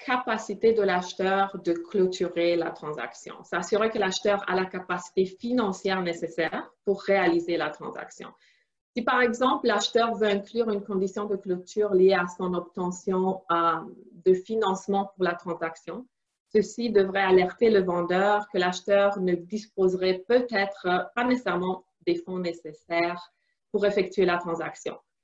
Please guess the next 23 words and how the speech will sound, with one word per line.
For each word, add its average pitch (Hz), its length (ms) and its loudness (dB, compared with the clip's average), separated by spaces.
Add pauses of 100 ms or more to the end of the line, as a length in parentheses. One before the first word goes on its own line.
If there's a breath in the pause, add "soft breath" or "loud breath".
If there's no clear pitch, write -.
(320)
De 220 100 4
plus, 262 520 0 (280)
euh, 202 40 4 (260)
une 220 120 6
telle 240 180 2
condition 226 380 2
de 208 100 4
clôture 202 520 0
donnerait 190 400 2
à 196 40 2
l'acheteur 190 440 2
l'opportunité 185 720 0
facile 208 880 -2
de 185 140 0
ne 190 140 4
pas 185 280 0
finaliser 180 480 0
la 175 140 0
transaction 170 720 -6
s'il 180 240 -6
n'arrive 175 280 -2
à, 170 240 0 (240)
euh, 175 200 -2